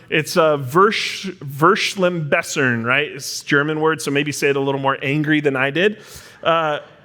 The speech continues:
it means to try and fix something only to make things worse. So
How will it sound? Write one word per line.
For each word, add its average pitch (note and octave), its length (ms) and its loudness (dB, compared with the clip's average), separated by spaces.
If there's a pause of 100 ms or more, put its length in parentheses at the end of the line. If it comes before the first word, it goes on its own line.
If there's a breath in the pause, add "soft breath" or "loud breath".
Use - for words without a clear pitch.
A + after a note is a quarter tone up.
(160)
it G3 140 4
means A3+ 340 2
to G#3+ 120 0
try A#3 320 2
and A#3 120 -2
fix - 300 -6
something F#3+ 480 2
only F3+ 260 0
to F#3 120 -4
make E3 200 0
things D#3+ 300 -4
worse. C#3 260 2
So B2+ 280 -2